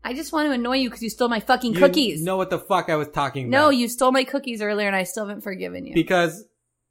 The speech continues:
Speaker 2: you either have to have server merges if it's way too low, or you have to have free transfers to a normal populated server.
Speaker 1: You're right, cookie thief.
Speaker 2: As always, Avi has no opinion. Square Enix is always right.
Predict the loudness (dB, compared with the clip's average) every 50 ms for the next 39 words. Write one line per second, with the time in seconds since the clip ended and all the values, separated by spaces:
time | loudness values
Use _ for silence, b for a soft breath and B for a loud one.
0 | _ _ _ _ _ -8 -2 0 0 2 2 2 2 0 0 -2 -2 -2 0 2
1 | 2 2 2 2 2 0 0 -2 -2 -2 -4 -2 0 0 0 0 0 -2 -2 -4
2 | -2 0 0 0 0 0 0 0 2 2 2 2 0 0 -2 0 0 0 0 0
3 | -2 -2 0 0 2 0 0 0 -2 -4 -4 -2 -2 -2 -2 -2 -4 -4 -6 -6
4 | -6 -6 -4 -4 -4 -2 -2 -2 -2 0 0 0 -2 -2 -2 -2 -2 -2 -2 -4
5 | -6 -6 -6 -10 -10 -12 -10 -10 -10 -10 -12 -18 -20 _ _ _ -12 -6 -4 -2
6 | -2 -2 -4 -8 -12 -12 -12 -14 -14 -12 -12 -12 -12 _ _ _ _ _ _ _
7 | _ _ _ _ _ _ _ _ _ _ _ _ _ _ _ _ _ _ _ _
8 | _ _ _ _ _ _ _ _ _ _ _ _ _ _ -6 0 0 0 2 2
9 | 2 2 2 2 2 0 0 -2 -6 -10 _ -4 -4 -4 -2 -2 -4 -4 -4 -4
10 | -4 -4 -4 -4 -4 -2 -2 -2 -2 -2 -4 -6 -8 -8 -10 -14 _ _ _ -20
11 | -16 -8 -6 -4 -2 -2 -2 -4 -6 -6 -10 -12 -16 -16 _ -8 -8 -8 -4 0
12 | 0 0 2 0 -4 -8 -8 -8 -8 -8 -8 -10